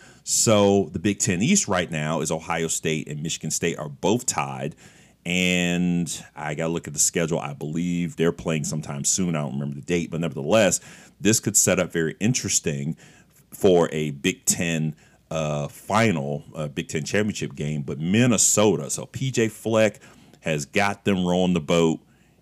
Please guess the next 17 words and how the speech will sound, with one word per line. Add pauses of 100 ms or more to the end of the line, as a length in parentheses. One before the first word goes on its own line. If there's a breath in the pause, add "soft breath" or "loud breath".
(120)
in
the
right
direction.
So
now
it's
a
question
of
finishing
the
job,
winning
the
division, (480 soft breath)
and